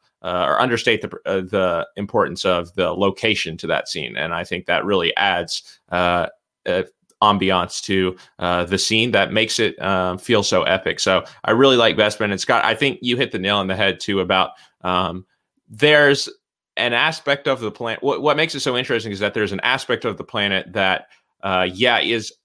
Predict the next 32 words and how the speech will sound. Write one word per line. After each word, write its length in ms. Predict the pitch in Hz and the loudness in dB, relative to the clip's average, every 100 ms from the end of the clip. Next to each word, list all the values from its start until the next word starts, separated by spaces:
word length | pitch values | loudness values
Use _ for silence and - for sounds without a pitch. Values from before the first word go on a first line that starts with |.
| - | 0
otherworldly, 760 | 120 117 101 101 117 104 98 | 4 4 2 4 4 4 2
right? 180 | 107 113 | 2 2
Like, 160 | 113 | 0
it, 100 | - - | -2 -4
it's, 220 | 117 113 - | -4 -4 -6
it's 240 | 113 113 - | -6 -6 -6
a 120 | 104 | -6
city 360 | - 117 127 | -2 -2 0
in 100 | 123 | 0
the 80 | 120 | -2
clouds. 580 | 123 131 139 - - - - | 0 2 2 0 -6 -12 -4
Um, 460 | 98 92 90 92 - _ _ _ - | -2 0 -2 -4 -12 _ _ _ -12
uh, 160 | 50 - | -10 -4
and, 400 | 110 107 101 - _ | 0 0 0 -6 _
and 120 | - | -4
that's, 320 | 107 113 - - | 0 0 -2 -4
you 140 | 120 | 0
know, 140 | 110 | 2
when, 280 | 95 113 123 | 0 0 -2
when 140 | 120 123 | 0 2
you're 100 | 127 | 2
in 140 | 131 | 2
these 180 | 120 95 | 0 0
gas 380 | - 107 110 - | 2 2 0 -4
chambers 480 | 117 107 101 98 | -2 -2 -2 -4
and 100 | 98 | -6
stuff 220 | 92 113 110 | -4 -4 -2
like 160 | 95 | 0
that, 260 | 104 104 90 | 0 0 0
you 140 | 92 | -6
kind 240 | - 117 | -4 -2
of 120 | 104 | -2